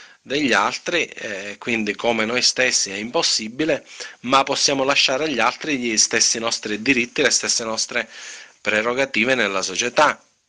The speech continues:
Questo sicuramente, non c'è bisogno di una religione che ce lo venga a raccontare per poi innestarci tutti i sensi di colpa che devastano psicologicamente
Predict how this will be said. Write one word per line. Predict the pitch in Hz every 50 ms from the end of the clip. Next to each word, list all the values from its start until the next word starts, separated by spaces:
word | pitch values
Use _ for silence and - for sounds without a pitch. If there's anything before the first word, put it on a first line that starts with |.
| _ _ _ _ _ _
Questo | - 123 117 - - - 170
sicuramente, | 151 - 117 - - 92 104 123 147 147 143 120 101 95 92 95
non | 92 107 113 110
c'è | 110 - 208 233
bisogno | 208 147 117 107 120 117 113 110 107 107
di | 101 104
una | 107 107 107 110 110
religione | 107 110 110 104 107 95 98 - 117 110 107 107 104
che | 95 104
ce | 104 - - 104
lo | 104
venga | 104 104 104 104 104 104
a | 101
raccontare | 104 107 101 - - 151 147 135 110 107 107 107 107 101 104 98 - - - - - - - - -
per | - 123 123 - -
poi | - 131 131 127 127
innestarci | 127 123 123 123 123 120 117 - - - 127 117 117 117 - - - 117
tutti | 110 117 113 - - 117
i | 110
sensi | 110 123 113 110 107 117
di | 123 139 139
colpa | 135 110 113 113 110 - - 120
che | 110 117 117 110 104
devastano | 107 117 113 113 120 120 127 123 - - - 117 113 110
psicologicamente | 107 - - - 120 117 113 107 107 107 107 110 127 123 147 135 117 113 113 110 113 113 131 120 110